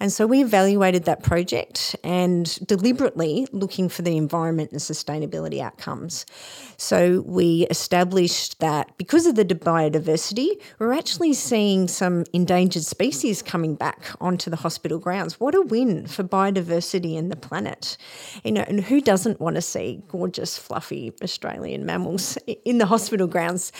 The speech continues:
But what we also found is there was health benefits, mental health and social inclusion benefits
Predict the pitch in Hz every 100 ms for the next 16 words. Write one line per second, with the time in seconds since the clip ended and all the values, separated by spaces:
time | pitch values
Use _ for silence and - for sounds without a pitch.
0 | - - - - 277 247 302 302 254 302
1 | - 370 - 175 135 131 233 277 - 190
2 | 214 - 220 208 202 - 226 - 202 190
3 | 180 302 - - 214 214 226 175 185 190
4 | 190 170 - 180 175 - 170 165 - 294
5 | 349 269 175 139 160 - 101 - - -